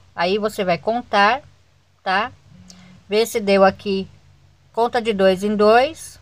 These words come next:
né? Contando de dois em dois, tudo bem. Mesmo que der ímpar e você quer deixar aquele ímpar, né? Não tem problema, porque aí depois aquele ímpar você deixa pra frente da blusa, ok?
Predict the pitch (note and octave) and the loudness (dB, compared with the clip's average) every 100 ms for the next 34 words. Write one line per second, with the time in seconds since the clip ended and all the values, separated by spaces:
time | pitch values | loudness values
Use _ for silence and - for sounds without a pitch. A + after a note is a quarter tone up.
0 | _ _ _ _ _ G3 G3+ A#3+ - - | _ _ _ _ _ -4 -4 -4 -8 -8
1 | G#3 A#3 A#3 G#3+ F#3+ F#3+ F#3+ G#3 G3+ A3 | -4 -2 -2 -2 -2 -2 -2 -2 0 0
2 | C4 - - B3+ C4 G3 D3+ C#3+ - - | -2 -8 -14 -12 -4 -2 0 -4 -12 -20
3 | - A#3 D4 D4+ C#4 B3+ A3 G#3 G3+ - | -16 0 2 2 -6 -6 2 4 4 -2
4 | A#3 B3+ C4 - E3+ E3 F3 G#3 F#3+ _ | -2 0 -2 -2 -2 -2 -4 -4 -10 _
5 | A3 A3 G#3 G3+ G3+ E3+ - F3 E3 - | 2 2 2 0 0 0 -2 -6 -8 -14
6 | _ _ _ - G#3+ A#3+ - C#3 C#3+ - | _ _ _ -8 -6 -4 -6 -6 -6 -12
7 | - F3 G3+ A#3+ - _ _ _ _ - | -10 -4 -4 -6 -12 _ _ _ _ -20
8 | _ - A3+ C4 B3+ C#4 B3+ A#3+ A#3 A3+ | _ -10 -2 -2 2 0 4 4 4 0
9 | G#3 - G3+ G3 F#3+ G3 G#3+ G#3+ G#3+ G#3 | -4 -10 -4 -4 -2 -4 -2 -2 -2 -6
10 | G3 G3 G#3 G#3+ A3 A3 A3 G3+ G#3 A3 | -4 -2 -2 -4 -6 -6 -10 -4 -4 -4
11 | - A#3 G#3 _ _ _ _ _ _ _ | -6 -8 -8 _ _ _ _ _ _ _
12 | _ _ G#3+ G#3 G#3 F#3 E3 - - _ | _ _ -6 -2 -2 -2 -4 -14 -20 _
13 | - F3+ F3+ D#3+ D#3+ D#3 C#3 _ _ _ | -4 -4 -4 -8 -10 -14 -20 _ _ _
14 | - C#3+ C#3+ A#3 C#4+ | -14 -12 -6 -6 -6